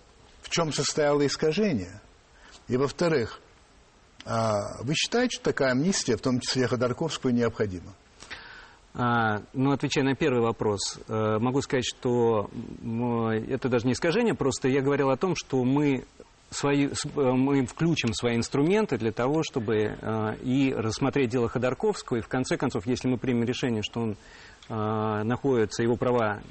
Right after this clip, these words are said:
Speaker 2: э, нарушены, и он находится незаконно, то мы будем принимать все меры для того, чтобы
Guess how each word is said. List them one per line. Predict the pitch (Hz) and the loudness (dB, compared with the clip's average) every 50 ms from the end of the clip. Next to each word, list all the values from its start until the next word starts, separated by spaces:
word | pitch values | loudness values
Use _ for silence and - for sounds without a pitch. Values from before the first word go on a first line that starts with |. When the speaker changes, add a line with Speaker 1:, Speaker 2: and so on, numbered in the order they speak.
| - - | -16 -12
Speaker 2:
э, | - 110 107 107 107 | -8 -6 -6 -4 -2
нарушены, | 110 117 131 143 175 165 - - 131 117 110 110 107 107 | -2 0 2 2 2 0 0 0 -2 -2 0 -2 -2 -2
и | 104 117 | -4 -2
он | 120 123 | -2 0
находится | 123 127 123 - - 127 113 107 98 - - 110 104 104 104 101 - | 0 0 0 0 0 0 0 0 -2 -4 -2 -2 -2 -2 -4 -8 -8
незаконно, | - 117 117 120 127 123 107 135 135 - - 214 208 202 190 160 135 113 - - - - - - - - | -6 -4 -2 0 0 0 0 0 -2 0 0 0 0 2 2 0 0 -2 -4 -8 -16 -20 -20 -18 -6 -2
то | 139 | 0
мы | 135 147 151 | 2 2 2
будем | 135 131 143 139 131 123 | 2 2 2 2 2 2
принимать | - 127 131 131 127 113 - | 2 2 2 2 2 0 0
все | - - 135 | 0 0 2
меры | 131 151 170 160 135 | 2 2 2 2 0
для | 107 107 | -2 -2
того, | 98 - 113 117 120 110 | -4 -2 -2 -2 -2 -4
чтобы | - - 117 104 104 113 113 110 110 | -4 -6 -8 -6 -2 -2 -2 -2 -2